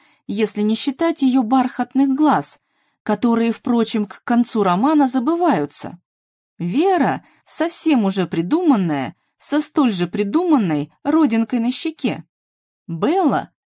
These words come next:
восточная красавица с коробки Рахат-Лукума. Так в обычной своей манере аттестует героинь романа Набоков. Вера не нравилась и Белинскому.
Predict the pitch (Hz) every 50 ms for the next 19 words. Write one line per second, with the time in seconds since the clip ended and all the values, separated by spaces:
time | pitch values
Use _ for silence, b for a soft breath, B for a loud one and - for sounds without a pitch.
0 | - - 170 180 190 190 - - 226 220 - - 196 175 175 175 202 185 202 202
1 | - - 339 359 349 269 214 - - - - - - b b b b b b -
2 | - - 254 254 254 285 302 320 311 - - 240 214 196 208 233 - - 269 262
3 | 262 - 277 294 - - 302 294 262 196 156 - - - _ _ _ _ _ _
4 | _ _ _ _ - 339 359 349 - 262 262 254 233 240 269 - - 220 196 196
5 | - 180 180 175 175 175 170 165 156 160 196 240 294 330 330 302 220 160 - b
6 | b b b b b - 277 - - - 285 - - - 302 285 254 214 185 185
7 | 180 220 208 214 220 247 294 320 302 277 233 214 220 208 190 175 165 165 180 220
8 | 262 285 277 302 277 202 - - 107 - - _ _ _ _ _ _ _ _ _
9 | _ _ _ _ - - 156 156 175 220 269 269 247 220 208 202 196 190 202 240
10 | 294 320 330 262 240 170 147 143 151 - - - _ _ _ - 233 208 208 269
11 | 285 311 330 294 220 190 - - - 143 117 90 71 - _